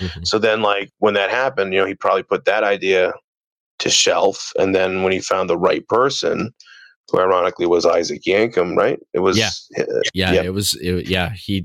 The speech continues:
Speaker 1: yeah, he did that Guinness, uh, dentist gimmick. <laughs> That was,
Speaker 2: They
Speaker 1: you gotta start somewhere, man, when, you know, you're doing that there. I, I like the story where, uh,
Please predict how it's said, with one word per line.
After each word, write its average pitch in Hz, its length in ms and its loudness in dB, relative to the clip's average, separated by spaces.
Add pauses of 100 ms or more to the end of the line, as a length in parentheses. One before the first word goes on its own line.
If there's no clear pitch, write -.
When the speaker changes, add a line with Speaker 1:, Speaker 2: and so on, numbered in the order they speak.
Speaker 1:
yeah, 90 220 0
he 90 200 -2
did 90 200 -2
that 80 200 -4 (300)
Guinness, 92 440 -2 (100)
uh, 85 260 -2 (160)
dentist 95 440 0 (140)
gimmick. 90 480 0 (180)
<laughs> 151 100 0 (1080)
That 110 140 4
was, 110 160 2
Speaker 2:
They 175 80 2 (500)
Speaker 1:
you 120 80 0
gotta 165 100 2
start 160 320 0
somewhere, 139 440 4
man, 104 380 2
when, 98 280 0 (100)
you 101 120 -4
know, 92 160 4
you're 98 180 0
doing 110 280 2
that 98 200 2
there. 98 180 4
I, 101 300 4
I 120 120 2
like 143 220 0
the 113 80 -6
story 120 360 4
where, 104 460 4
uh, 90 300 2